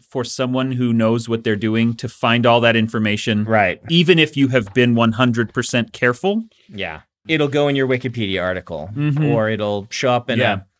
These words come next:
Speaker 2: yeah.
Speaker 1: You know, because my first books were all about sociopaths,
Speaker 2: Mm-hmm.
Speaker 1: I got a lot, a surprising number of emails from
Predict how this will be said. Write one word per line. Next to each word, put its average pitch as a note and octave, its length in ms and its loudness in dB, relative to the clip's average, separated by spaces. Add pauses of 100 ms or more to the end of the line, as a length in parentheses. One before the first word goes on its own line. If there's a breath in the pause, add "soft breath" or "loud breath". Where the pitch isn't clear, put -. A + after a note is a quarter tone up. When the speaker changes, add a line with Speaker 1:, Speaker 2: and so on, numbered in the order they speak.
Speaker 2:
yeah. D2 180 -10
Speaker 1:
You C3 80 -4
know, A#2+ 120 -4
because A2+ 420 -4
my A#2+ 160 -2
first B2+ 340 -6
books C#3+ 240 -4
were A2 140 0
all A2 120 2
about G#2 340 -2 (200)
sociopaths, - 800 -6 (220)
Speaker 2:
Mm-hmm. G2 280 -10
Speaker 1:
I A#2+ 140 0
got B2 400 0
a A2 140 -2
lot, B2 760 0 (460)
a A2+ 120 -4
surprising B2 1160 0 (500)
number C3 640 0
of A#2 180 -4
emails B2 640 -2
from G#2+ 640 -4